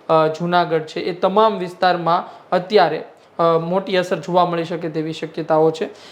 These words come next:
આ સહિત તમે અલગ અલગ વિસ્તારનું જોશો તો આપણે તા-,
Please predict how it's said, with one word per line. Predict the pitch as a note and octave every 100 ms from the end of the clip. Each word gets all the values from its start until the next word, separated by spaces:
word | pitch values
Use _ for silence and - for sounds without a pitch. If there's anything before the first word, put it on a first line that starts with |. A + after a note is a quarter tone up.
| -
આ | G#3
સહિત | G#3+ A#3+ A#3+
તમે | A#3 A#3
અલગ | A3 A3+
અલગ | A3 G#3
વિસ્તારનું | G3+ G#3 A3 G#3 G3
જોશો | F3+ F3+ G#3+ A3 - -
તો |
આપણે | G3 G#3 A#3
તા-, | A#3+ G#3